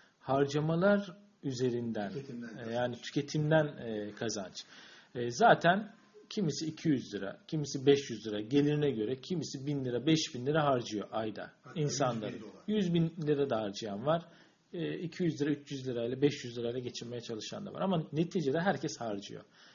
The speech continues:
Speaker 1: Siz diyorsunuz ki, e, zaten insanlar harcıyorlar. Bu harcamalara biz indirim uygulayalım bu sistemle, büyük aile sistemiyle.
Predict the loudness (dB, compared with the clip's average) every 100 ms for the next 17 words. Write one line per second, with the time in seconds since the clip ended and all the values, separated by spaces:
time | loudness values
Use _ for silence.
0 | _ -8 -2 0 2 0 0 -4 -4 -8
1 | -10 -14 -20 -20 -20 _ _ _ -8 -4
2 | -2 0 2 4 2 0 2 0 0 0
3 | 0 -4 -4 -6 -6 -4 -2 0 2 4
4 | 4 2 2 2 2 4 2 0 -8 _
5 | -4 -2 -2 -8 _ 2 6 6 6 4
6 | -2 -6 -6 -8 -10 -6 -4 -4 -6 -8
7 | -12 -10 0 0 2 -2 -4 -6 -6 -6
8 | -10 -14 -14